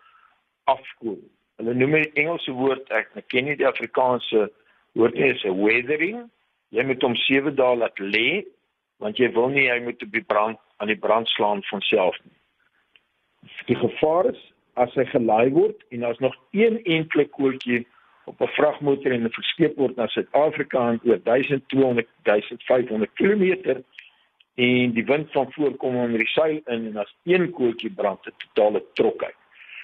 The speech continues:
So, dit is baie belangrik om die hout skoon eers te laat lê, dat jy seker is hy is honderd persent afgekoel. Dan word hy opgetel,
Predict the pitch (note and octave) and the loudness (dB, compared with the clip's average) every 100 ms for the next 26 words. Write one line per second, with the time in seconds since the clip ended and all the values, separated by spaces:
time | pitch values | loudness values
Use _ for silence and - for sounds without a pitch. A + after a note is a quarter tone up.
0 | - - C3 D#3 E3+ C#3+ G#3+ B3+ F3 C#3+ | -20 -8 0 2 4 2 2 2 2 2
1 | D3 C#3+ D3 A#2+ G#2+ A#2+ - D#3 C#3 C#3 | 2 0 2 4 4 2 0 2 2 0
2 | - C#3 C#3 - C#3+ A#2 - G#2+ A2 D3+ | 2 2 2 0 2 2 0 0 2 2
3 | G#3+ _ G#2+ - A2+ - C#3+ C#3 C3 B2 | -2 _ -14 -10 -8 -2 -2 0 -2 0
4 | A2 G2 G2+ A#2 C3+ - B2+ A#2+ A2+ - | 0 0 2 2 2 -2 -4 -2 -2 -4
5 | _ _ _ _ _ A#2+ - - - - | _ _ _ _ _ -2 -2 -8 -8 0
6 | F#2 - _ _ - - - _ A2+ D3+ | 0 -2 _ _ -20 -20 -20 _ 2 4
7 | A4 - A#4+ - G#4 - - - E3+ D#3 | 4 2 0 2 0 0 -4 2 4 4
8 | F3+ | 2